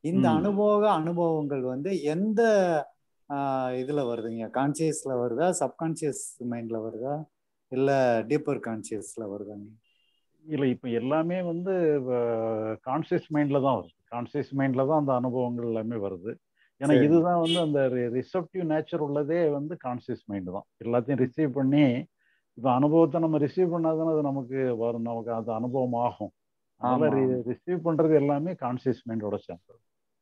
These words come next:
Speaker 1: சரி. அ-, அந்த அனுபவம், அனுபவ-, அனுபவம்ன்றது என்ன இது, இதுல வருதுங்க?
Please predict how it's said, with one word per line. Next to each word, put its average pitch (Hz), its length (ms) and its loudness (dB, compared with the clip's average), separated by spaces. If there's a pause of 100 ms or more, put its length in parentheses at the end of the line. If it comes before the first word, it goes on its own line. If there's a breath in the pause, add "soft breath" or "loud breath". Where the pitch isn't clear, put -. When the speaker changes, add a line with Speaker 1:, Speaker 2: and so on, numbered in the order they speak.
(140)
Speaker 1:
சரி. 95 500 -8 (1900)
அ-, 143 200 -8
அந்த 160 640 4
அனுபவம், 202 840 4
அனுபவ-, 170 400 0
அனுபவம்ன்றது 214 880 2
என்ன 156 460 -2
இது, 123 160 -4
இதுல 131 400 -6
வருதுங்க? 110 480 -10